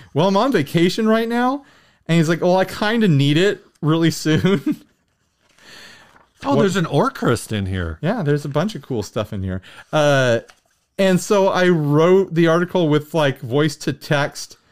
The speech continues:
Speaker 1: on my phone in the hotel room while my family was, like, resting in between us snorkeling and stuff.
Speaker 2: Oh my gosh.
Speaker 1: Maybe I'm not in here, but I did write something for the, uh,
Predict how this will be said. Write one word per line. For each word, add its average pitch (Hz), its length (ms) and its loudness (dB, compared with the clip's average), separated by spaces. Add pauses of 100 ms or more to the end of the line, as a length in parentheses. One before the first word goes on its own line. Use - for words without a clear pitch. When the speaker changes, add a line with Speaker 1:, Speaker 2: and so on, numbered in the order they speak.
(340)
Speaker 1:
on 143 240 0
my 139 160 2
phone 135 680 0 (360)
in 131 180 0
the 127 100 0
hotel 123 440 0
room 147 400 0
while 123 280 0
my 120 100 -2
family 120 380 -4
was, 117 160 -4
like, 113 140 -2
resting 110 440 -4
in 107 100 -4
between 107 320 -6
us 101 220 -6
snorkeling 92 480 -8
and 92 100 -8
stuff. - 400 -14 (320)
Speaker 2:
Oh 82 60 -18
my 80 80 -14
gosh. 80 460 -14
Speaker 1:
Maybe 247 240 0
I'm 269 160 0
not 156 260 0
in 226 120 -4
here, 247 340 -4 (160)
but 165 120 0
I 160 100 2
did 160 420 -4
write 139 320 -2
something 135 340 -6
for 113 340 -2
the, 107 240 -2
uh, 90 280 0